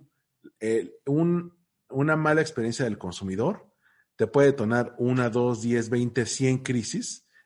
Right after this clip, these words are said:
en un mes. Y ya, como dicen, como decimos los mexicanos, ya no se siente lo duro, sino lo tupido.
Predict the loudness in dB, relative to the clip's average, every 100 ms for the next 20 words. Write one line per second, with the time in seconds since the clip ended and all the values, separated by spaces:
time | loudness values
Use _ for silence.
0 | -6 -2 0 0 -4 -6 -14 -20 _ _
1 | _ _ _ -4 0 2 2 0 -2 -2
2 | -2 -2 -6 -4 -4 0 0 0 -2 -4
3 | -4 -2 -2 -4 -4 -6 -2 -2 -2 -2
4 | -2 -4 -6 -6 -8 -12 -6 -6 -6 -12